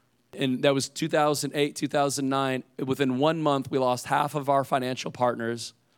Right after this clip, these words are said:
I could barely pay the house payment. All I could feed my poor little wife was rice and, like, just rice. Like, we, people would actually call us, "Hey, you wanna come over for dinner?" We're like, "Oh, thank God." <laughs> Like,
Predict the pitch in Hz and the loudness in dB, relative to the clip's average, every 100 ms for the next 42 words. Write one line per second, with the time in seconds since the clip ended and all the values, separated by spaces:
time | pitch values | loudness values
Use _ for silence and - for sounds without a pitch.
0 | _ _ _ - 127 120 139 147 156 147 | _ _ _ -12 -6 -4 0 2 2 0
1 | 135 123 127 131 117 - 117 117 - _ | 0 2 2 2 0 -2 -2 -2 -8 _
2 | _ _ _ _ _ _ - 139 151 151 | _ _ _ _ _ _ 0 2 4 2
3 | 151 104 147 143 135 - 139 143 143 131 | 0 0 0 2 2 2 2 4 4 4
4 | 135 135 131 117 131 131 139 135 127 117 | 4 4 0 0 2 2 0 0 -2 -2
5 | - 131 123 147 123 110 127 139 113 - | -4 -4 0 -2 -2 0 2 2 0 -4
6 | - 127 117 139 143 - - - 214 226 | -2 0 0 0 0 -2 -10 0 2 4
7 | 202 180 175 - 156 170 170 151 170 190 | 6 6 6 4 2 4 2 4 2 4
8 | 170 156 170 147 160 170 151 143 139 - | 4 4 4 4 4 6 4 4 0 0
9 | 147 131 147 - - - _ _ - - | -8 -4 -4 -4 -8 -12 _ _ -20 -18
10 | - - 190 | -8 2 2